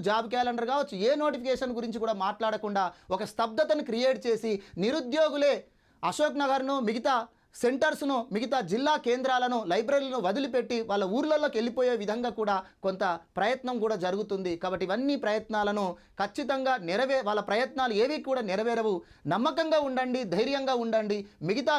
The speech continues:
నోటిఫికేషన్స్ కూడా వస్తాయి, వాటి మీద కూడా మనకు కోర్టు ఇచ్చినటువంటి తీర్పు ప్రభావం చూపుతుంది అని చెప్పేసి నేను భావిస్తున్నాను. So ఇక్కడ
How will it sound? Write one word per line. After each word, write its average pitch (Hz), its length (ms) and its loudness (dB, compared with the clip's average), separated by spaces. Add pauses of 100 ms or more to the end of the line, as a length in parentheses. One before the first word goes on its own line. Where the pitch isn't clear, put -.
నోటిఫికేషన్స్ 247 640 0
కూడా 226 200 2
వస్తాయి, 202 280 0 (280)
వాటి 277 300 2
మీద 294 120 2 (100)
కూడా 254 200 2 (300)
మనకు 208 260 0 (360)
కోర్టు 302 300 2
ఇచ్చినటువంటి 233 480 -2 (100)
తీర్పు 220 260 -2 (140)
ప్రభావం 220 420 0
చూపుతుంది 196 460 -2
అని 170 120 -8
చెప్పేసి 175 360 -4 (240)
నేను 156 180 -4
భావిస్తున్నాను. 139 480 -4 (240)
So 190 80 0 (280)
ఇక్కడ 247 160 0